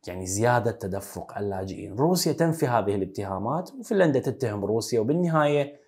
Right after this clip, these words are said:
الحقيقة الواحدة هي أن اللاجئين مرة أخرى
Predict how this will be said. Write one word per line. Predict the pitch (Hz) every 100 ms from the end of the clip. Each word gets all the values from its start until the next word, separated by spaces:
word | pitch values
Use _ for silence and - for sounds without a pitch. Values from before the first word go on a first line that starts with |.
| _ -
الحقيقة | 113 127 170 160
الواحدة | 127 123 135 143 123
هي | 120 127 123
أن | 113 110
اللاجئين | 101 101 98 110 131 139 135 135 - _ -
مرة | 113 143 165 160
أخرى | 147 - 113 117